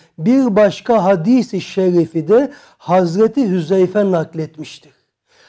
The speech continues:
Bu hadislerinde Efendimiz Aleyhisselatu Vesselam şöyle buyurmuştur. "İnne şeytan, şüphesiz şeytan, le yestahillu da'amellezi",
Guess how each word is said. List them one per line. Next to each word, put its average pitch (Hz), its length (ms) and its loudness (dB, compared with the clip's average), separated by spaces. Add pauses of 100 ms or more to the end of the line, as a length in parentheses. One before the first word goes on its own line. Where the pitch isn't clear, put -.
(180)
Bu 208 240 2
hadislerinde 196 800 2
Efendimiz 196 720 -2
Aleyhisselatu 185 960 -2
Vesselam 175 600 -4 (260)
şöyle 220 680 0
buyurmuştur. 156 760 -8 (880)
"İnne 240 480 2
şeytan, 190 1000 -2 (480)
şüphesiz 240 800 -4
şeytan, 202 920 -4 (440)
le 190 60 0
yestahillu 226 1160 0 (180)
da'amellezi", 185 1300 0